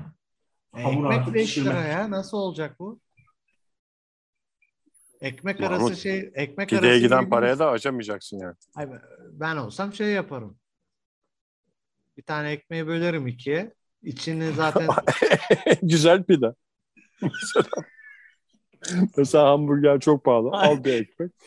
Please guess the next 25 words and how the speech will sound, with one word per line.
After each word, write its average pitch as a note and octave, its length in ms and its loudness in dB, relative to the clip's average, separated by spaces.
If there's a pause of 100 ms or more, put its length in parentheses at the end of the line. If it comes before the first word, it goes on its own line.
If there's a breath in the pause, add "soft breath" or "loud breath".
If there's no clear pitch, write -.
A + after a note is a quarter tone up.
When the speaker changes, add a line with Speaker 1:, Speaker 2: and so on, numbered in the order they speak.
Speaker 1:
fırıncıya G3+ 500 8
Speaker 3:
İçine G3 100 4
peynir - 0 -
Speaker 1:
diyeceksin. D3 360 6
Speaker 3:
koy. F#3 200 6 (160)
En F#3 140 8
güzel E3+ 260 4
hamburger. C#3+ 580 -2 (680 loud breath)
Speaker 1:
<laughs> G4 140 4 (760 loud breath)
Fırıncıya A3 420 2
diyeceksin A#3+ 540 0
ki, - 180 -12 (720 loud breath)
"Ben D#3 120 -6
ekmek, E3+ 600 -4
hani C#3 200 -6
hamur D#3+ 420 -2
da F3 80 4
istemiyorum, D3 480 -4
ekmeğini F3+ 600 -4
de D#3+ 180 0
ben C3 240 -4 (380)
şey D#3 200 -4
yapacağım. D3+ 460 -6
Sadece G3 460 2
piş-, - 320 -2